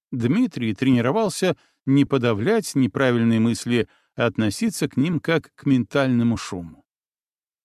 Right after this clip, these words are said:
Цель этого этапа — чтобы тревога перестала диктовать, как жить. Не исчезла полностью, это нереально,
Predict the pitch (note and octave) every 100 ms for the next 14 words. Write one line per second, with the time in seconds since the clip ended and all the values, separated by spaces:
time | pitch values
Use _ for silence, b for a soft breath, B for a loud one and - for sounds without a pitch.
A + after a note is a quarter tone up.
0 | _ - - A#3 A#3 - G3+ E3+ D3+ C#3+
1 | - F3+ - G3 F3 C#3+ - D#3+ C#3+ C#3
2 | B2+ A2+ F#3+ F3 D#3+ - C3+ C3+ - -
3 | E3+ E3 D3 B2+ - B2+ G#2+ B2+ A#2+ -
4 | A#2 F#2 F#2 E2 - - _ _ - C#3+
5 | D3+ C#3+ - A#3 G3 F#3 E3+ - B2 F#2+
6 | F#2 - - - - _ C3 A#2 B2+ C#3+
7 | D#3+ D3 E2 D#2 D#2+